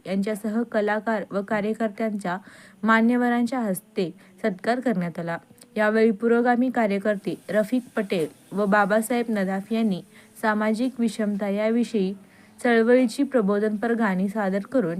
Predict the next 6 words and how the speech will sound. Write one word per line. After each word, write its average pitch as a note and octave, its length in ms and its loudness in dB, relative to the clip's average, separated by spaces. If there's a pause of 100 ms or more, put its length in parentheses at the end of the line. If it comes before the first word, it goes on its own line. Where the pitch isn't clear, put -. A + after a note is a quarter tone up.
(120)
छत्रपती A#3 520 -2
शिवरायांच्या G3+ 680 0
विवेकवादी A#3 640 -2
विचारांनी G#3 520 -4
वाटचाल A#3+ 520 -2
करावी, E3+ 300 -4